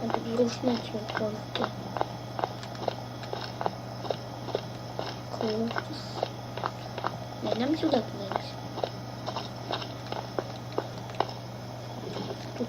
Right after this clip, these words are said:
рюкзак. Інвенторі. Рюкзак. Надіт. А кліп. Тепер візьму.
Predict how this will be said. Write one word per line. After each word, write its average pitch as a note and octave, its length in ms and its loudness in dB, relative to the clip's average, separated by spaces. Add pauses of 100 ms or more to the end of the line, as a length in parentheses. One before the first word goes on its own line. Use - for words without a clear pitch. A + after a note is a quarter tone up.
(120)
рюкзак. A3+ 460 0 (1800)
Інвенторі. A#3+ 680 6 (440)
Рюкзак. A#3 680 4 (680)
Надіт. G#3+ 260 2 (680)
А A#3 40 0
кліп. - 280 -2 (2750)
Тепер A3+ 360 2 (440)
візьму. A3+ 300 4